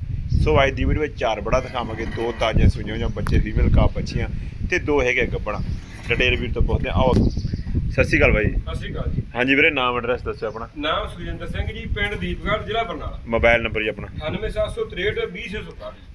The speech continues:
Speaker 1: ਅਠਾਨਵੇਂ ਸੱਤ ਤਰੇਹਠ ਵੀਹ ਛੇ ਸੌ ਇਕਾਹਠ।
Speaker 2: ਹਾਂਜੀ।
Speaker 1: ਆਪਾਂ ਦਿਖਾਵਾਂਗੇ ਚਾਰ ਬੜਾ, ਦੋ ਗੱਭਣਾ, ਦੋ ਸੂਈਆਂ ਵੀ।
Speaker 2: ਦੋ ਸੂਈਆਂ।
Speaker 1: ਪਹਿਲਾ ਨੰਬਰ ਜਿਹੜੀ ਗੱਭਣ ਬੈੜ ਦੇਖਦੇ ਆ, ਕਿਹੜਾ ਸੂਆ ਸੂੰਦੀ ਹੈ ਜੀ?
Speaker 2: ਇਹ ਦੂਜੇ ਸੂਏ ਸੂੰਦੀ ਆ ਬਾਈ।
Speaker 1: ਦੂਜੇ ਸੂਏ। ਕਿਆ ਕੁ ਦਿਨ ਬਾਕੀ ਆ ਸੂਣ ਚ ਇਹਦੇ?
Speaker 2: ਇਹ ਦਿਨ ਲੈ ਜੀ ਵੀਰੇ, ਬਾਰਾਂ ਤੇਰਾਂ ਦਿਨ ਹਜੇ ਇਹਦੇ ਬਾਕੀ ਆ।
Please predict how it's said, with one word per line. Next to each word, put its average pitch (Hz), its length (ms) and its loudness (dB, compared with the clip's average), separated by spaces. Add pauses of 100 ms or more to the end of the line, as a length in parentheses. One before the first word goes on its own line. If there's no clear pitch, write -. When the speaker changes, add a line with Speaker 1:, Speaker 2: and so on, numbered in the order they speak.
(140)
Speaker 1:
ਅਠਾਨਵੇਂ 120 440 0
ਸੱਤ 117 260 4
ਤਰੇਹਠ 117 320 2
ਵੀਹ 131 260 4
ਛੇ 120 120 2
ਸੌ 120 120 -6
ਇਕਾਹਠ। 87 240 -4
Speaker 2:
ਹਾਂਜੀ। - 540 -4
Speaker 1:
ਆਪਾਂ 127 160 2
ਦਿਖਾਵਾਂਗੇ 123 460 0
ਚਾਰ 113 240 4
ਬੜਾ, 117 180 2
ਦੋ 117 240 0
ਗੱਭਣਾ, 113 260 0
ਦੋ 117 160 -2
ਸੂਈਆਂ 90 260 -10
ਵੀ। 82 100 -10
Speaker 2:
ਦੋ 151 140 -8
ਸੂਈਆਂ। - 580 -14
Speaker 1:
ਪਹਿਲਾ 147 200 4
ਨੰਬਰ 123 280 -2
ਜਿਹੜੀ 120 180 2
ਗੱਭਣ 127 320 0
ਬੈੜ 120 200 2
ਦੇਖਦੇ 107 260 -2
ਆ, 107 40 -2
ਕਿਹੜਾ 123 220 -2
ਸੂਆ 113 200 -2
ਸੂੰਦੀ 95 280 -4
ਹੈ 90 40 -4
ਜੀ? 92 140 -8
Speaker 2:
ਇਹ 254 80 -4
ਦੂਜੇ 208 340 -6
ਸੂਏ 220 240 -2
ਸੂੰਦੀ 147 300 -8
ਆ 131 40 -8
ਬਾਈ। 151 160 -6 (560)
Speaker 1:
ਦੂਜੇ 113 360 0
ਸੂਏ। 113 180 -2
ਕਿਆ 123 220 2
ਕੁ 117 80 -4
ਦਿਨ 117 120 -4
ਬਾਕੀ 110 300 -4
ਆ 107 40 -2
ਸੂਣ - 180 2
ਚ - 60 0
ਇਹਦੇ? - 340 2
Speaker 2:
ਇਹ - 80 6
ਦਿਨ 254 220 4
ਲੈ 240 100 2
ਜੀ - 100 0
ਵੀਰੇ, 220 160 -2
ਬਾਰਾਂ 190 300 2
ਤੇਰਾਂ 427 240 2
ਦਿਨ 427 140 -4
ਹਜੇ 185 220 -6
ਇਹਦੇ 208 120 -2
ਬਾਕੀ - 340 -4
ਆ। - 40 -18